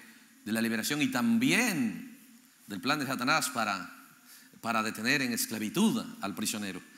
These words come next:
al esclavo, y, y que, que, que, que no aproveche su jubileo. Pero también nos damos cuenta que en Éxodo veinticinco, dice el versículo ocho, desde el, de-, desde el versículo uno le dice, "Tomen uno, tomen, dile al pueblo".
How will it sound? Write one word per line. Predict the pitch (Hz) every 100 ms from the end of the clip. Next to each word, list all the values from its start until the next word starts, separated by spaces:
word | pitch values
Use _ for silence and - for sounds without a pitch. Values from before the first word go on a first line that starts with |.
| -
al | 110
esclavo, | 113 - 113 90 82 - - - - - _ _ _ _ _
y, | - -
y | 101
que, | 107 98 -
que, | 101 82
que, | -
que | 107
no | 120 131
aproveche | 127 113 143 160 120
su | -
jubileo. | 101 98 95 90 - - -
Pero | 170
también | 202 202 220 202
nos | 160
damos | 175 180
cuenta | 170 160
que | 165
en | 175
Éxodo | 170 175
veinticinco, | 160 156 156 147 131 165 - - - - _
dice | - 151
el | 165
versículo | 143 165 151 143
ocho, | 113 - - - - - - - - - - - _ _ _ _ - - - - _ _ - - _ - _ - - -
desde | 135 156
el, | 135
de-, | 156
desde | 135 160 151
el | 151
versículo | 156 220 202 202 185
uno | 180 190 190 226 226
le | 285 277
dice, | 262
"Tomen | 160 160
uno, | 147 139 113 -
tomen, | 165 185 170
dile | 147 170
al | 147
pueblo". | 156 107